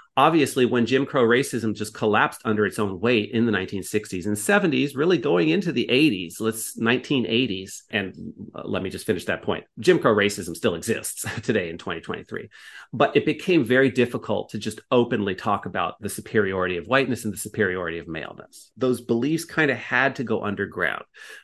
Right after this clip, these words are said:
but it's not like they went away. That's just silly, obviously. There are still many music educators in our country who believe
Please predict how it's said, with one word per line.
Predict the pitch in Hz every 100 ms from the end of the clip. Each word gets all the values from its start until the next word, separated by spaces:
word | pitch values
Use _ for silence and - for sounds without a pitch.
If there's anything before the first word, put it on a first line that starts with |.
| -
but | 180
it's | 180
not | 247 -
like | 95 -
they | 90
went | 90 80
away. | 69 90 76
That's | 117 123
just | - 107 - - -
silly, | - 87 - -
obviously. | 87 80 82 - - 87
There | 120 98
are | 113
still | - 135
many | 110 120 123 143 147
music | 120 120 117
educators | 104 - 113 98 110
in |
our | 104
country | - 90 - - - - - - -
who | 131
believe | 107 120 127 113 - -